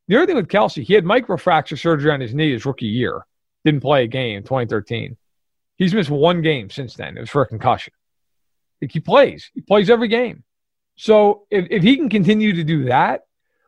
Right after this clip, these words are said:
which is stuff that Witten and Gates also did and Gonzalez, and that's why those guys were able to put up those numbers.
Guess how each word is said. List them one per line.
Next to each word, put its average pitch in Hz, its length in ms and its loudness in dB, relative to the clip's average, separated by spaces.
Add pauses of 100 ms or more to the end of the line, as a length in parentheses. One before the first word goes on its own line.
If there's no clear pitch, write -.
which 190 180 2
is 196 120 -2
stuff 202 260 2
that 190 120 0
Witten 175 360 0
and 160 100 -4
Gates 143 280 0
also 147 260 -2
did 147 320 4
and 131 100 -8
Gonzalez, 139 560 2
and 147 60 -4
that's 135 140 -4
why 151 80 0
those 131 100 -4
guys 139 240 0
were 139 60 2
able 127 140 -4
to - 20 -10
put 151 140 -2
up - 80 -10
those 131 120 -8
numbers. 147 460 -2